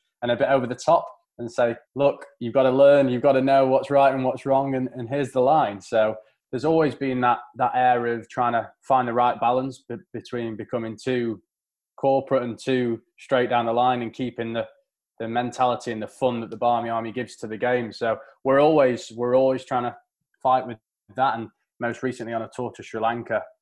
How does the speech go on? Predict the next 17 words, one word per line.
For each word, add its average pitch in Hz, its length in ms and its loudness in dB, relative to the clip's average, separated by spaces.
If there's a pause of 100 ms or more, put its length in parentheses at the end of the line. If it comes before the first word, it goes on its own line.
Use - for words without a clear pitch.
(400)
there 117 100 2
was 107 160 -4
a 104 40 -6
streaker 120 600 -6 (120)
that 110 100 -10
ran 107 180 -6
on 104 80 -10
the 101 80 -14 (100)
pitch, 117 300 -8
absolutely 110 520 -8
no 113 260 -6
association 110 720 -10
to - 100 -20
the 104 60 -16
Barmy 107 320 -6
Army 104 180 -8
whatsoever. 110 680 -6